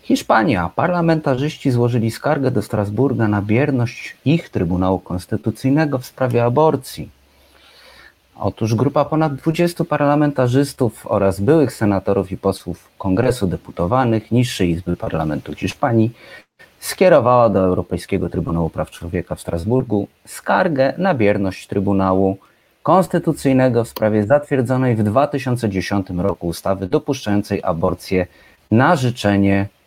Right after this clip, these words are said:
kobiety. No właśnie. No c-, cóż, cóż, cóż można powiedzieć? No, to,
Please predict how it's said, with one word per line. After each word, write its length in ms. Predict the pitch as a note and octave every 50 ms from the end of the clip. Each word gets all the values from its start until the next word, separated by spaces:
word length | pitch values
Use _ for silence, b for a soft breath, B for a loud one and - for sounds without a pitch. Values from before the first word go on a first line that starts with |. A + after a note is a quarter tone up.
| _ _ _ _ _ _ _ _
kobiety. 680 | - A#2+ B2 A2+ A2+ A2+ G#2 F#2+ E2+ - - - E2 - _ _ _ _ _ _ _ _ _ _ _ _ _ _ _ _ _ _ _ _ _ _ _ _ _ _ _ _ _ _ _ _ _ _ _ _ _ _ _ _ _ _ _ _ _ _ _ B B B B B B B B _ _ -
No 140 | A#2 A2+ F#2+
właśnie. 560 | E2+ E2 - - - - - - _ - - - - - - _ _ _ _ _ _ _ _ _ _ _ _ _ _ _ _ _ _ _ _ _ _ _ _ - - - - - C3+
No 100 | D3 E3+
c-, 160 | E3+ - - - _ _ _ -
cóż, 260 | - C4 C#4+ - - _ _
cóż, 200 | - - D4+ D4 - - _ _ - _ - B B B B B B B B B B B B _ _ _ _ _ _ _ _
cóż 220 | - - C4+ C#4+ -
można 300 | C4+ C4 B3+ C#4 C#4 C4+
powiedzieć? 640 | C#4 C#4 G#3+ C3 A2 G2 G2+ - F#2+ F2 - - -
No, 240 | - B2 C#3+ C#3+ - _ -
to, 160 | F3 F3